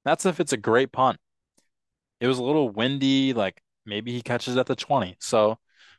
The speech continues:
let's just say he gets the ball back to the thirty-yard line, right?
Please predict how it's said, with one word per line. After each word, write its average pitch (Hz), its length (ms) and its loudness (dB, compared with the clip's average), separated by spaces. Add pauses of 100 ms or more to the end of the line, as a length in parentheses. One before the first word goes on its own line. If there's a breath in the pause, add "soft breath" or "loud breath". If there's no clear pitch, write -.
let's 156 180 0
just 170 200 0
say 127 460 2 (420)
he 131 80 -4
gets 131 220 -2
the 127 120 -8
ball 117 200 2
back 107 240 0
to 117 100 -6
the 92 120 -6
thirty-yard 104 680 0
line, 90 220 -12
right? 104 240 -2